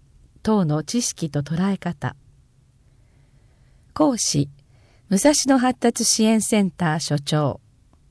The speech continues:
森山徹。定員八十名。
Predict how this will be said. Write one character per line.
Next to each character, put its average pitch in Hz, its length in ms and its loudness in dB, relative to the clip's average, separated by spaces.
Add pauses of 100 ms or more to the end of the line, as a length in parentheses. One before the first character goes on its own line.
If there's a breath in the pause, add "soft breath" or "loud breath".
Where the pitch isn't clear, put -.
(300)
森 196 280 4
山 208 340 2
徹。 170 540 0 (1200)
定 240 260 4
員 208 460 2
八 254 340 2
十 220 260 2
名。 151 300 -2